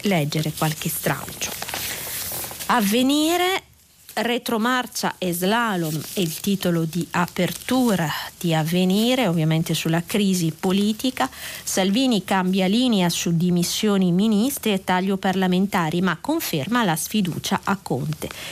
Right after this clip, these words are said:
Di Maio cerca l'incasso e il P D si propone. Il Quirinale sorpreso per l'idea di congelare la riforma. Eh, viene anche richiamata, sempre nella prima pagina di Avvenire, l'intervista a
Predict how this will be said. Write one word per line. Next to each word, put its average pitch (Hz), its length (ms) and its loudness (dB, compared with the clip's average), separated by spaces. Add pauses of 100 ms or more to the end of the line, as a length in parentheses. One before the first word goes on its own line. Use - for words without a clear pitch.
(140)
Di 196 140 2
Maio 190 420 2
cerca 180 380 -2
l'incasso 233 640 0
e - 20 4
il 254 80 2
P 254 160 -4
D 196 200 2
si 240 180 0
propone. 143 600 -2 (280)
Il 233 180 0
Quirinale 214 600 2
sorpreso 214 840 0
per 190 200 0
l'idea 180 440 2
di 165 260 -2
congelare 240 880 0
la 151 300 0 (120)
riforma. 135 880 -2 (680)
Eh, 170 200 4
viene 175 260 2
anche 175 300 2
richiamata, 185 560 0
sempre 170 400 0
nella 156 440 2
prima 170 300 2
pagina 165 560 2
di 165 140 2
Avvenire, 220 680 2 (280)
l'intervista 175 1300 0
a 165 260 0